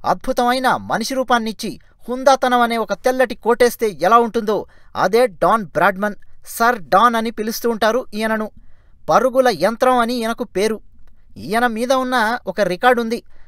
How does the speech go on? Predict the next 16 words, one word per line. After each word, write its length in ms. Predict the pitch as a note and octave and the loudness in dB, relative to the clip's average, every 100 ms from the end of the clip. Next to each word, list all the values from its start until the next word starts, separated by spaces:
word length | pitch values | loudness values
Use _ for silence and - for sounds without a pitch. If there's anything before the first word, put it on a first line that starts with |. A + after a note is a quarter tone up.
| - | -6
ఆ 200 | F#3+ A3+ | 0 0
రికార్డును 600 | F3 G3 - C4 B3+ B3 | 0 -6 2 2 2 0
ఇంతవరకు 800 | E3 E3 B3 A#3+ C4 B3+ B3+ B3+ | -4 -6 -4 2 4 4 2 -4
ఏ 260 | F3+ G3+ | -4 -2
క్రికెటర్ 420 | B3 A#3 A#3+ B3+ B3 | -2 -2 -2 -2 2
కూడా 160 | C4 | 2
బద్దలు 440 | A#3+ E3 F#3 A#3+ B3 | 2 2 2 4 2
కొట్టలేదు. 480 | A#3+ A#3 A#3 A#3 | 0 0 0 0
బద్దలు 440 | C4 E3 F3+ F#3+ B3 | 0 2 2 4 2
కొట్టడం 300 | A#3 A#3 B3+ | 2 2 -2
దాదాపు 500 | E3+ C#3+ G3+ A3+ B3 | 0 2 4 4 4
అసాధ్యం. 600 | G3+ - G#3 G#3 - G#3+ - - - - - - | 0 2 0 0 -6 -8 -10 -16 -18 -18 -18 -4
ఆ 100 | G3 | 0
రికార్డు 300 | F#3 F3 A#3+ | 0 4 4
ఏంటో 180 | A#3+ A#3 | 4 0
తెలుసా? 480 | A3+ A3+ - C4+ A3+ | 0 -2 -2 -4 -4